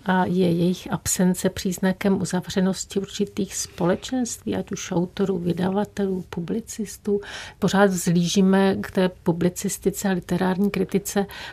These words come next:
první republiky, kdy se hádali ti, eh, dodnes uznávaní kritici a přesto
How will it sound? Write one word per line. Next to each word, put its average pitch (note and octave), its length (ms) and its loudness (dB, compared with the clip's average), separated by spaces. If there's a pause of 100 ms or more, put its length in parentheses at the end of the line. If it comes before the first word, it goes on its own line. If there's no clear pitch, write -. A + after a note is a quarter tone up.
(100)
první F#3+ 420 4
republiky, F3+ 680 2
kdy E3+ 280 2
se - 320 2
hádali F3+ 920 4 (420)
ti, F#3+ 320 4 (220)
eh, A3+ 40 2 (400)
dodnes F#3 580 4
uznávaní F#3 600 4
kritici F3 520 -2
a F3+ 40 2
přesto - 440 -4